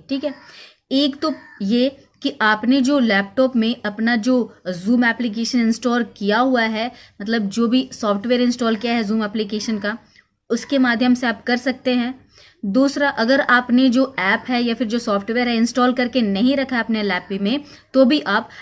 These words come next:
डायरेक्ट ब्राउज़र के माध्यम से भी जा करके अपनी डीपी को चेंज कर सकते हैं।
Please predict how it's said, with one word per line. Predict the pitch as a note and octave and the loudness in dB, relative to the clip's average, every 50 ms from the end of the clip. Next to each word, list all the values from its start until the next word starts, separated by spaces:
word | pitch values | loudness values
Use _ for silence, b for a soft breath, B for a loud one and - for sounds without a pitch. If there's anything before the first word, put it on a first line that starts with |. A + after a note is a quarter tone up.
| B F3+ | B -14
डायरेक्ट | F3+ F3 A3+ A3+ A#3+ B3+ C#4 B3 A3 | -4 0 2 2 4 2 2 2 0
ब्राउज़र | G3 A3 G#3+ G#3 G#3 G#3 A#3+ B3 | 0 2 2 2 2 2 0 0
के | A#3 C4+ C4 | 0 0 -2
माध्यम | A3 F#3+ E3+ D#3+ E3 A3 G#3 A3 | 0 -2 -4 -6 -4 -4 -4 -4
से | G#3 - G#3+ | -2 -2 0
भी | G3+ A#3 B3 | 2 2 2
जा | G3+ G#3+ G3 F#3+ | 2 0 -2 -2
करके | F#3+ G3+ G3 G3 G3 G3+ G#3 A#3+ C4 b b b b b | -2 -4 -4 -2 -2 -2 -2 -2 -4 b b b b b
अपनी | - G#3 G#3 A#3+ A#3+ A#3 | -10 -2 0 2 2 2
डीपी | F#3+ G#3 G3+ G3+ G#3+ G3+ | 2 0 -2 -4 -6 -4
को | G3+ G#3+ G3+ | -4 -4 -2
चेंज | G3+ A3+ A3+ A#3+ B3 A#3+ | -2 0 0 0 0 0
कर | - - G#3 F#3+ | -2 -2 -2 -2
सकते | G3 - F3 D#3+ - - F3 | -2 -4 -8 -12 -8 -8 -6
हैं। | E3+ E3+ D3+ D3 | -6 -6 -8 -8